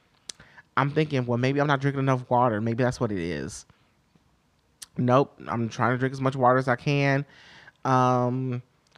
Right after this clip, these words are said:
you know, it, it turned, I don't, it, still don't really know what it was.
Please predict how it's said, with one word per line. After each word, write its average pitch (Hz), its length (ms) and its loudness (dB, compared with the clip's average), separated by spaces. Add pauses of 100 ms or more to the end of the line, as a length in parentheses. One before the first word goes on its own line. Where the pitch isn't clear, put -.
(340)
you 143 140 -2
know, 131 540 4
it, 120 260 0
it 127 180 -2
turned, 135 340 0
I 123 140 2 (160)
don't, 127 240 -4
it, 123 180 -6 (300)
still 196 400 4
don't 147 300 4
really 151 180 2
know 143 140 4
what 139 100 4
it 120 80 2
was. 127 540 6